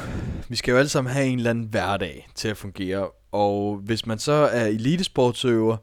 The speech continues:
så skal man have nogle peak-oplevelser i løbet af for eksempel en uge, hvor at,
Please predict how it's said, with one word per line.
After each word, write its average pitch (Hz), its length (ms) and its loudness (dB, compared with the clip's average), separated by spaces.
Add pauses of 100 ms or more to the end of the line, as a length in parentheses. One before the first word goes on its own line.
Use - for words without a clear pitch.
(320)
så - 180 -4
skal - 180 -2
man 123 140 2
have 131 140 0
nogle 135 260 -2
peak-oplevelser 120 1700 0
i 104 100 2
løbet 117 360 2
af 101 180 2
for - 80 -8
eksempel 107 340 -2
en 101 120 0
uge, 147 240 0
hvor 120 240 6
at, 113 60 4